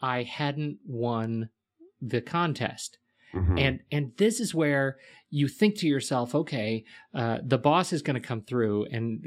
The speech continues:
Speaker 1: because you, you already get the sense that this is a feel-good movie, the boss is gonna come through and he's gonna say, 'Well, sure, you know, sure.'" But he doesn't. He,
Speaker 2: Right.
Speaker 1: this, that line in this simple movie really took me off guard. He said, "Yeah, you're, it would,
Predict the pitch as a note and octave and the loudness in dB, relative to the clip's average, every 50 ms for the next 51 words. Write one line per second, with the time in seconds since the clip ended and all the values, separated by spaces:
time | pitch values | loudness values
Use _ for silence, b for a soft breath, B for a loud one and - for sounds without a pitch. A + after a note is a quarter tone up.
0 | A#2+ - B2+ - - C#3+ C3+ A#2 A2+ A#2+ A2+ A#2 - A2 - B2 B2 B2 B2 B2+ | -4 -2 -2 -2 0 0 0 0 -2 -6 -8 -8 -8 -8 -4 -4 -2 0 0 0
1 | B2+ B2 A#2 A#2 - A#2 - - C3 A2 - - G#2 - A2+ G#2+ - G#2+ G#2 G#2 | 0 0 -2 -2 -4 -4 -4 -2 -2 -2 -2 -4 -2 -2 -2 -4 -2 -2 -2 -2
2 | - - A#2 A2 G#2+ G#2 G#2+ G2+ G#2+ B2+ D#3 D3+ B2+ A#2+ A2+ G#2 A#2 G2+ C#3+ D#3 | 0 2 2 2 4 2 0 0 2 2 2 4 4 4 4 2 2 2 4 2
3 | E3+ D#3+ - D#3 C3+ - C#3+ B2 A#2+ A2 B2+ A#2 A2 G#2 B2 C3+ C3+ B2+ A#2+ A#2 | 2 2 0 -2 -2 -2 -2 -2 -2 -2 -4 -6 -4 -4 -2 -2 0 2 2 2
4 | A2 A2 A#2 A2+ - - A#2+ A2+ A2 - - - - G3+ B3 C4+ A#3+ - E4 F4 | 0 0 -2 -2 -2 -2 -4 -4 -2 -2 -2 -2 -2 -2 -2 -4 -2 -2 0 0
5 | D#4 E3 A#2+ A2+ A2 G#2+ G#2+ G#2+ G#2+ - E3 E3+ - - G3 - - - D3 C#3+ | 2 2 0 0 0 -2 -2 -2 -4 -4 -4 -6 -6 -8 -8 -6 -6 -8 -10 -14
6 | b b b b b b b b b b - D3+ D#3+ D#3+ C#3+ - - F#3+ G#3+ B3+ | b b b b b b b b b b -4 -4 -2 -2 -2 2 2 4 4 4
7 | A3+ F#3+ E3 A2 F#2 - - - _ _ _ _ _ - C#3+ C#3+ G2+ G2+ F#2 - | 6 4 4 2 0 -6 -12 -20 _ _ _ _ _ 2 4 6 6 6 4 0
8 | D#3 D3 E3 F3 F3 - - D#3 C#3+ E3+ F3 G#3 G#3 - D#3+ D3 D#3 F3+ G3 G#3 | 2 4 4 4 4 2 -6 -2 0 2 2 0 -2 -4 -6 -4 0 2 2 2
9 | G#3 G3+ G3 G3 - - D#3 D3+ D3 C#3+ C#3 C#3 B2+ - - _ - - - - | 2 2 0 0 -2 -2 0 0 0 2 2 0 0 0 -6 _ -14 -14 -10 -6
10 | - - - G#3 G3+ G#3 G#3+ G3 G3 G3 - - E3 D3+ D3+ E3 E3 D3+ C3 A#2 | -4 2 4 4 4 6 4 4 4 2 0 0 2 4 8 8 8 8 6 2
11 | G#2+ G#2+ G#2+ G2+ B B B B B B B B _ _ _ _ _ _ _ _ | 2 0 0 -2 B B B B B B B B _ _ _ _ _ _ _ _
12 | - - C#3+ B2+ C#3 F3 G3+ G3+ F3+ D3+ - - C#3+ A#2+ - - A#2+ A2 G#2 G#2 | -4 -2 0 2 4 6 6 6 6 4 2 0 -6 -6 -4 -2 -2 -2 -2 -2
13 | G2+ - - F3 F#3+ F#3 C#3+ A2+ G2+ G#2+ G#2+ - - B2+ A#2+ A#2+ B2 - - C#3+ | -4 0 2 4 4 4 4 2 0 -2 -4 -4 -4 -4 -4 -4 -8 -8 -4 -2
14 | E3+ G#3+ A#3+ E3 A2 G#2+ G#2+ C3 C#3 C3+ - - D3+ A#3+ F3+ D3+ D3 | 0 0 0 0 -2 0 0 0 0 2 2 0 0 2 0 -2 -4